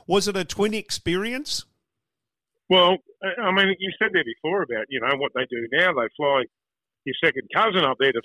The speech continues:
Speaker 2: see his first game. But
Speaker 1: <laughs>
Speaker 2: I, I was watching on T V, you know, he's up there in Brisbane,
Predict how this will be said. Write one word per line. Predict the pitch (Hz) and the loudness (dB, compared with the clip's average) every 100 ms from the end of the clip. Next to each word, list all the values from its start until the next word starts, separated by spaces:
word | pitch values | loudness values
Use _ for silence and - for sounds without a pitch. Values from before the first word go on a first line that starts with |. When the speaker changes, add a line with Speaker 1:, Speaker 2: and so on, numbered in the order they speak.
| - | -2
Speaker 2:
see | 143 | -2
his | 165 | -2
first | - 139 120 | -2 -2 0
game. | 160 175 165 | 2 2 2
But | 147 - 147 | 0 -4 -20
Speaker 1:
<laughs> | - | -6
Speaker 2:
I, | 180 180 | 2 2
I | 175 190 | 4 2
was | 165 | 2
watching | 175 - 160 | 0 0 -4
on | 143 | -4
T | - 165 147 | -2 -2 0
V, | 208 190 | 0 2
you | 135 | 0
know, | 170 | 2
he's | 170 151 | 2 0
up | 160 - | -2 0
there | 160 | 0
in | 143 | 0
Brisbane, | 127 180 - 139 | 0 0 0 -6